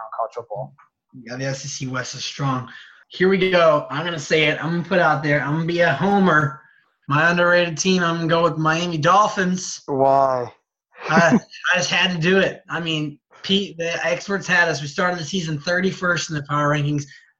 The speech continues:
Speaker 2: ahead of only the Browns. We are now
Speaker 1: Some,
Speaker 2: sixteenth.
Speaker 1: some, some websites had us thirty-two.
Speaker 2: Some, some websites had us thirty-two.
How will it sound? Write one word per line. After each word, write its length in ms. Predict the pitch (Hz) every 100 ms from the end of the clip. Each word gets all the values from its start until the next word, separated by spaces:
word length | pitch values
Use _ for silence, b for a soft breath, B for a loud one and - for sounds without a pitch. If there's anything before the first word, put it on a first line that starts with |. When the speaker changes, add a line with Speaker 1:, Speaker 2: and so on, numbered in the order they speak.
| _
Speaker 2:
ahead 260 | 156 175 165
of 140 | 131 -
only 640 | 190 208 208 202 208 190 - -
the 240 | 143 147 135
Browns. 840 | 143 160 147 123 104 - - - _ _ -
We 120 | 143
are 60 | 143
now 160 | 139 -
Speaker 1:
Some, 360 | - - 208
Speaker 2:
sixteenth. 160 | 240 180
Speaker 1:
some, 320 | 185 208 254
some 220 | - 262
websites 380 | 220 180 185 156
had 140 | 160
us 100 | 143 -
thirty-two. 520 | 147 123 - 143 113 _ -
Speaker 2:
Some, 220 | 269 285
some 260 | - 247
websites 400 | 294 302 294 233
had 160 | 185 214
us 140 | 208
thirty-two. 600 | - 214 214 143 208 151